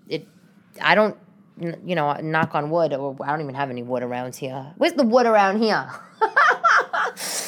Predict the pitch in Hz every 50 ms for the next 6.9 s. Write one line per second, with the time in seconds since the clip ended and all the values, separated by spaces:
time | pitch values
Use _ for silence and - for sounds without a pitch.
0 | 285 - - - - - 226 214 - - - 262 214 - - 226 233 240 208 208
1 | 208 220 220 - 202 214 202 196 190 160 165 175 160 180 180 170 160 - 147 151
2 | 143 143 175 202 220 208 - 196 175 170 180 165 135 - - - 170 214 208 196
3 | 196 175 147 196 226 208 190 180 - 170 131 147 160 151 147 - 170 151 139 131
4 | - - 156 143 - 156 143 143 151 143 139 139 143 139 135 131 - 143 135 135
5 | 131 131 131 120 117 120 - - - 165 156 143 143 139 135 - 151 147 147 -
6 | - - 170 165 165 151 147 139 147 139 135 127 123 113 82 - -